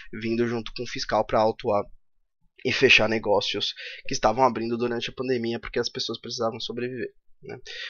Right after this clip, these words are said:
Então, no plano de governo divulgado ao T S E, o Lula reforçou a ideia do investimento público via bancos em setores estrate-, estratégicos e o aumento do assistencialismo. O resto é tudo balela, é tudo demagogia.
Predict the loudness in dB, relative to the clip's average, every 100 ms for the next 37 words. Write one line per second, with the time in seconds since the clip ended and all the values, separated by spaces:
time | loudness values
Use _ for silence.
0 | -6 4 6 6 4 0 6 6 6 4
1 | 4 2 0 -8 -6 -4 2 2 2 0
2 | -2 4 6 6 4 2 2 0 2 0
3 | 2 2 4 6 4 4 -2 0 0 -2
4 | -6 -2 -2 -2 -4 -6 -6 -6 2 2
5 | 2 -2 -6 -8 -8 -8 -8 -4 2 2
6 | 4 2 0 -10 0 0 4 4 4 -2
7 | -8 -8 -12 -4 4 6 6 4 2 2
8 | -2 0 2 0 -2 -6 -4 -4 -6 4
9 | 6 6 2 -4 -16 -12 -4 -2 2 4
10 | 4 4 4 2 2 4 4 4 0 -2